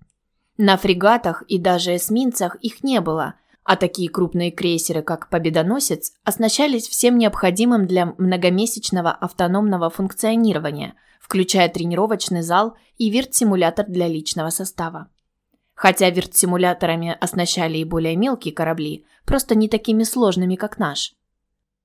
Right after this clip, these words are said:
Спортзал находился в центральной части корабля и был самым крупным помещением, не считая швартовочного дока.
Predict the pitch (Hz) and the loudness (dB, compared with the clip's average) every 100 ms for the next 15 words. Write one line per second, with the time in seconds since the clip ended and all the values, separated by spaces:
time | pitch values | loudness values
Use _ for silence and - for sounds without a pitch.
0 | _ _ _ _ _ _ _ - - 220 | _ _ _ _ _ _ _ -20 2 2
1 | 202 233 285 202 185 208 233 285 202 - | 2 0 2 0 2 0 0 -2 -4 -6
2 | 214 214 294 277 226 - 240 - 226 233 | -6 -2 -2 0 0 0 -2 -2 -2 -2
3 | 254 208 160 147 _ 214 226 185 170 - | 0 -2 -4 -8 _ _ -4 -2 -2 -2
4 | 170 165 160 190 240 196 165 170 165 - | -2 -4 -4 -4 -2 -4 -2 -4 -4 -6
5 | 233 240 208 185 - 220 208 - - 180 | -4 -4 -4 -8 -4 -2 -2 -4 -4 -4
6 | 175 202 202 190 165 160 208 196 208 180 | -2 -4 -4 -4 -4 -4 -2 -2 -2 -4
7 | 156 156 | -6 -10